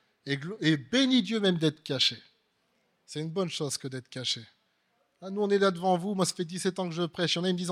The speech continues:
Ça fait, il y a six mois, on savait pas qui t'étais. » Je sais, je sais bien, mais ça m'importe pas que tu saches qui je suis.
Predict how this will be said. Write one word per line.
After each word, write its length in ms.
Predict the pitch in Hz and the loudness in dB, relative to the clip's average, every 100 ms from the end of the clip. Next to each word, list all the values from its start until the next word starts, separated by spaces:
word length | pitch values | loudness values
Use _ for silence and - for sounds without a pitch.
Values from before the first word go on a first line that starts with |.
| 175 | -6
Ça 160 | - | -8
fait, 80 | 151 | -8
il 60 | 160 | -4
y 20 | |
a 40 | 151 | -2
six 160 | - | -2
mois, 140 | 202 196 | -2 -2
on 20 | |
savait 180 | 185 160 | -2 -2
pas 160 | 170 | -6
qui 140 | - 156 | -6 -6
t'étais. » 300 | 160 170 139 | -4 -2 -4
Je 140 | 135 | -4
sais, 280 | - 320 339 _ _ _ _ _ _ _ _ - | -6 -8 -12 _ _ _ _ _ _ _ _ -16
je 100 | - | -10
sais 120 | 143 | -8
bien, 180 | 196 311 _ _ _ _ _ _ _ | -8 -12 _ _ _ _ _ _ _
mais 80 | 127 | -10
ça 140 | - | -6
m'importe 340 | 143 139 139 - | -4 -4 -8 -6
pas 120 | 214 | -8
que 40 | - | -6
tu 120 | 196 | -6
saches 260 | 196 170 | -4 -4
qui 140 | - 190 | -4 -4
je 40 | |
suis. 220 | - 147 | -4 -6